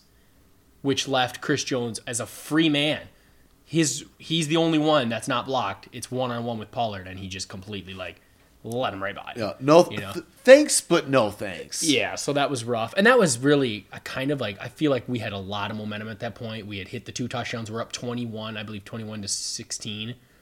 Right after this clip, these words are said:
Speaker 1: Like, we had stolen momentum. And it was like, "Oh, here comes the blowout in the second half." That I remember actually said to Rennie, I go, "This game's gonna end twenty-eight to sixteen. Like, Zimmer's gonna lock it up, figure out," and instead, it, like, that all of a sudden made it twenty.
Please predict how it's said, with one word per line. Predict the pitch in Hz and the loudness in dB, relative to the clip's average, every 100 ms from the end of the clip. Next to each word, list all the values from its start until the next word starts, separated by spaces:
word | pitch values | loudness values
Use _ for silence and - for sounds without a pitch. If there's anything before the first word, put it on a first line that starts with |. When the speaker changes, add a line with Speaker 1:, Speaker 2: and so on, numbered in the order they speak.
| - | -2
Speaker 1:
Like, | 151 | 2
we | 139 | 2
had | 123 | 0
stolen | - 170 160 151 | 0 6 6 6
momentum. | 135 120 113 98 87 - _ _ _ _ _ _ - | 4 2 0 -4 -8 -14 _ _ _ _ _ _ -10
And | |
it | 113 | -8
was | 110 | -8
like, | 104 | -8
"Oh, | 117 98 | -8 -8
here | 98 120 | -6 -6
comes | 113 95 | -6 -8
the | 98 | -8
blowout | 104 101 95 | -6 -4 -6
in | 92 | -6
the | |
second | - 95 95 | -8 -8 -8
half." | 95 90 | -8 -8
That | 92 87 - _ - | -10 -12 -14 _ -10
I | 127 | -6
remember | 117 117 | -4 -4
actually | 110 - 110 | -6 -6 -6
said | 123 104 | -6 -6
to | 107 | -6
Rennie, | 107 104 92 | -6 -6 -6
I | |
go, | 107 | -6
"This | - | -4
game's | 135 113 | -4 -6
gonna | 123 104 | -8 -10
end | 110 98 | -8 -8
twenty-eight | - 101 98 - | -10 -10 -10 -10
to | |
sixteen. | - 95 - 98 | -10 -10 -12 -14
Like, | - - _ _ _ _ _ _ - 127 | -18 -20 _ _ _ _ _ _ -10 -2
Zimmer's | 139 139 | 2 2
gonna | 139 120 - - | 0 -4 -8 -18
lock | - 131 117 113 | -10 -4 -4 -4
it | 113 | -6
up, | 113 - - - | -6 -10 -20 -12
figure | 123 113 | -8 -6
out," | 110 110 - | -6 -8 -14
and | 113 107 | -12 -10
instead, | 101 - 98 90 | -8 -8 -8 -10
it, | 92 | -12
like, | 90 - | -16 -8
that | 117 101 - - | -6 -6 -8 -12
all | 120 107 | -10 -8
of | |
a | 101 | -6
sudden | 101 98 | -8 -8
made | 92 92 | -10 -12
it | 87 _ | -14 _
twenty. | - 110 95 90 90 | -14 -12 -10 -10 -12